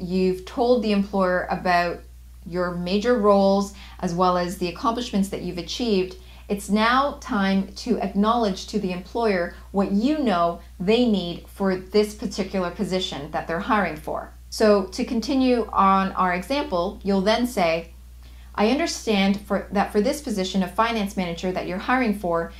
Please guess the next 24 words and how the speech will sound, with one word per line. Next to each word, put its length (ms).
you're 140
looking 300
for 100
someone 360
with 120
strong 320
process 340
improvement 460
skills." 480
The 80
reason 300
why 180
this 160
is 100
so 220
important 460
and 120
that 140
so 240
many 240
people 220
don't 260
do 160
this 320